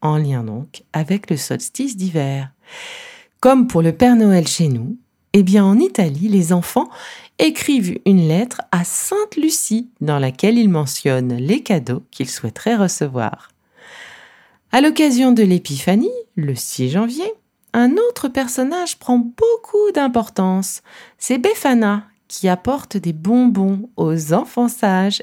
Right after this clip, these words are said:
et du charbon à tous les autres.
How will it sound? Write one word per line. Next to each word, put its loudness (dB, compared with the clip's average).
et 0
du -6
charbon 0
à -2
tous -8
les -2
autres. -6